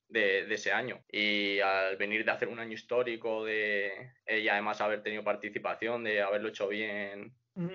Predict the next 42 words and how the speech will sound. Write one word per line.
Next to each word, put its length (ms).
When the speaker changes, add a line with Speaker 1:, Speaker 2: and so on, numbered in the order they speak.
Speaker 1:
eh, 220
durante 320
el 80
año, 240
pensaba 360
que 60
iba 100
a 40
ser 160
un 80
jugador 320
importante, 680
pero 640
llegó 300
Lugo, 480
eh, 340
fichó 420
a 60
gente 720
en 80
mi 100
puesto 320
como 240
Miki, 500
Damián, 680
luego 260
subía 300
también 380
Gonzalo 380
Villar, 600
Fran 220
Villalba, 680
y 520
sabía 340
Speaker 2:
Ujú. 80
Speaker 1:
que 80
iba 140
a 20
ser 160
difícil, 600
pero 420
bueno, 340